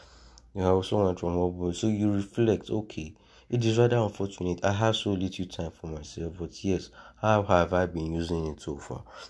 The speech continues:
With this, you can determine what you're going to do. Next week, we are going to be talking about planning.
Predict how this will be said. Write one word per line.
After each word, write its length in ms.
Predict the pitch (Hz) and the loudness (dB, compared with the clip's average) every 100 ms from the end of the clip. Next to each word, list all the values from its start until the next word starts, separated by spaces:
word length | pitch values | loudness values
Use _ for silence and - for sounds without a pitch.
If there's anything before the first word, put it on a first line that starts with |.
| _ | _
With 260 | 95 98 104 | 0 0 2
this, 460 | 110 104 - - - | 2 2 -2 -8 -6
you 120 | 92 | -6
can 240 | - 82 | -4 -6
determine 580 | 85 85 - 90 90 90 90 | -6 -6 -4 -2 -2 -2 -2
what 280 | 90 90 - | 0 -2 -2
you're 120 | 78 | -4
going 180 | 82 80 | -4 -6
to 100 | - | -8
do. 140 | 85 | -4
Next 380 | 87 92 - - | 0 0 -2 -6
week, 260 | 92 92 - | -6 -4 -4
we 60 | |
are 60 | 80 | -2
going 240 | 92 90 | -2 -2
to 100 | 90 | -4
be 120 | - | -14
talking 360 | - 87 87 85 | -10 -10 -6 -6
about 380 | 82 85 82 - - - - - _ | -2 0 -2 -4 -18 -20 -20 -20 _
planning. 460 | - 90 87 73 | 0 4 4 2